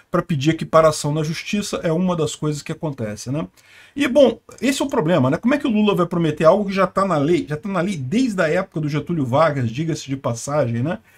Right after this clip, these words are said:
E, bom, aqui eles colocam aqui que o Marinho assinará um projeto enxuto. Repara, eles não apresentaram o projeto, tá? Eles estão dizendo que o Lula assinou um P L pra fazer isso. Não, na verdade,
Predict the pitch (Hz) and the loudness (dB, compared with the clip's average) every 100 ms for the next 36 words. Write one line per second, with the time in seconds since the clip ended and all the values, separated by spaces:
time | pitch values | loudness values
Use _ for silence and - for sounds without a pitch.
0 | - _ - 240 262 196 254 254 - 226 | -20 _ -2 2 2 4 4 2 0 -2
1 | - 254 226 202 196 196 175 190 - 180 | 0 -2 0 4 4 4 0 -4 -2 2
2 | 156 135 214 196 156 - 180 143 139 175 | 4 4 4 4 2 0 0 2 4 4
3 | 160 147 120 151 156 131 117 185 - - | 2 0 2 2 0 -2 -2 -4 -4 -8
4 | 185 233 147 - _ _ _ _ - 165 | 2 2 2 -6 _ _ _ _ -2 0
5 | 156 247 269 262 233 226 226 208 165 160 | 2 2 0 -2 0 0 0 -2 -4 -4
6 | 151 143 214 196 131 220 220 185 180 262 | -6 -2 -2 0 4 4 4 0 2 4
7 | 220 - 190 175 220 226 160 151 214 202 | 4 2 0 0 0 0 0 2 2 0
8 | 185 175 156 180 208 233 262 311 277 330 | -2 -4 -4 -4 -4 -6 -6 -6 -6 -6
9 | 339 | -10